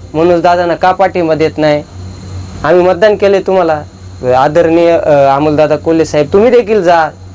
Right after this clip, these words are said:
जा ना तुम्ही, आमचे प्रतिनिधी म्हणून जा, आम्ही तुमच्या मागे आहे ना,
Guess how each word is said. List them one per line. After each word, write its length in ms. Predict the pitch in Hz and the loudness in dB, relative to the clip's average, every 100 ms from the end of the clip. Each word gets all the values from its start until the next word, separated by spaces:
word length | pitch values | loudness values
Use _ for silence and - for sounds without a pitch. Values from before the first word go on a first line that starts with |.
| - - - - - - | -20 -20 -20 -20 -20 -2
जा 140 | 185 247 | 0 2
ना 120 | 262 | 2
तुम्ही, 260 | - 226 190 | 0 0 2
आमचे 340 | 175 180 214 | 0 0 -2
प्रतिनिधी 540 | 214 214 202 240 233 | 0 0 0 0 0
म्हणून 300 | 233 226 220 | 2 2 2
जा, 100 | 185 | 2
आम्ही 220 | 180 214 202 | 2 2 0
तुमच्या 240 | 202 214 | 0 2
मागे 240 | 220 247 | 2 2
आहे 100 | 247 | 2
ना, 120 | 226 | 2